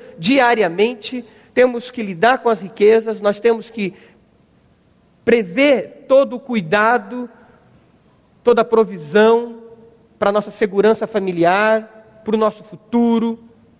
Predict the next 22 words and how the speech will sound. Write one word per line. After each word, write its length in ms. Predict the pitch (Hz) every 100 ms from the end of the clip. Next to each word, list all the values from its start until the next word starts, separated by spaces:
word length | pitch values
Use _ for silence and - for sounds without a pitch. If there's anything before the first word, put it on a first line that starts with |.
| _ _ _ _ _ 214
Muitas 240 | 226 208
vezes 200 | 220 220
a 40 | 214
gente 240 | 226 -
tenta 240 | 220 220
conciliar. 1000 | 220 226 233 - 233 202 185 190 196 - _ _ _ -
E 340 | 196 220 220 208
será 280 | 262 262
que 100 | 254
nós, 440 | 208 190 190 - -
às 160 | 185 160
vezes, 540 | 190 175 165 - - _ _
não 160 | 175 180
estamos 500 | - - 196 175 185
adorando 640 | 170 170 160 196 254 170 160
as 120 | 151
riquezas, 520 | 139 214 240 214 175
achando 720 | 175 - - 247 269 185 156 - - _ _ _ _ -
que 240 | - 180
não? 360 | 180 196 226 - - - - _ _ _ _ _ _ _ _ _ _ _ _ -
Eu 140 | 202
acho, 180 | 240 -